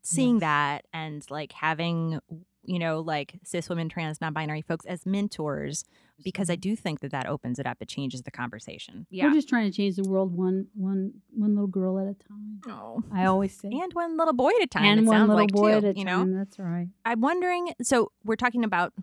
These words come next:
Speaker 1: a little bit about, like, some of the experiences of, for example, like, cis men, when they come into your shop,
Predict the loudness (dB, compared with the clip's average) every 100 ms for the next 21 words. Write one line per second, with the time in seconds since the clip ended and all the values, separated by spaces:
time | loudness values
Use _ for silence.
0 | -18 _ -6 -2 0 0 0 0 0 -4
1 | -2 0 0 -4 -4 -4 -6 -6 -4 -4
2 | -4 -4 -4 -2 -2 -2 -4 -14 _ _
3 | _ _ -4 -2 -2 -6 -6 -8 -6 -4
4 | -2 0 0 2 2 2 0 0 0 -2
5 | -2 -2 0 2 2